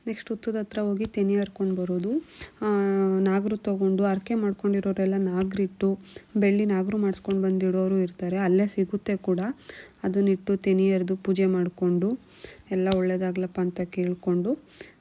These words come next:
ಪೂಜೆ ಮುಗಿಸಿ ಬರೋದು. ಆ, ಎಲ್ಲರೂ ಕೂಡ ಒಬ್ಬೊಬ್ರು ಮದುವೆ ಆಗಿಲ್ಲ ಅಂದ್ರೆ ಅವರು ಹರಸ್ಕೋತಾರೆ, "ನಾನು ಕಲ್ಲು ವಿಗ್ರಹ ಮಾಡಿ ಕೂರಿಸ್ತೀನಿ", ನಾಗರ ಕಲ್ಲು ವಿಗ್ರಹ ಮಾಡಿ, ಪಾಪು ಆಗದೆ ಇರೋರೆಲ್ಲ ಕೂಡ ಹರಸ್ಕೋತಾರೆ.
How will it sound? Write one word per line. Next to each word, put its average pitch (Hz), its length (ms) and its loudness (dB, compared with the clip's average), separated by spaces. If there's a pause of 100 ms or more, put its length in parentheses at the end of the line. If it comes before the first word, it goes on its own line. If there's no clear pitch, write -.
(140)
ಪೂಜೆ 208 180 0
ಮುಗಿಸಿ 196 360 0
ಬರೋದು. 175 480 0
ಆ, 185 800 -4 (680)
ಎಲ್ಲರೂ 214 500 2
ಕೂಡ 233 260 -4 (260)
ಒಬ್ಬೊಬ್ರು 196 800 0 (160)
ಮದುವೆ 208 240 -2
ಆಗಿಲ್ಲ 202 380 -2
ಅಂದ್ರೆ 196 420 0 (320)
ಅವರು 208 200 2
ಹರಸ್ಕೋತಾರೆ, 196 760 -2
"ನಾನು 185 640 0 (300)
ಕಲ್ಲು 220 220 0
ವಿಗ್ರಹ 202 420 0
ಮಾಡಿ 190 280 0
ಕೂರಿಸ್ತೀನಿ", 190 600 -2
ನಾಗರ 185 380 -2
ಕಲ್ಲು 185 220 -2
ವಿಗ್ರಹ 185 440 -2
ಮಾಡಿ, 180 320 -2
ಪಾಪು 185 340 -6
ಆಗದೆ 196 220 -4
ಇರೋರೆಲ್ಲ 190 460 -2
ಕೂಡ 202 200 -4
ಹರಸ್ಕೋತಾರೆ. 185 720 -4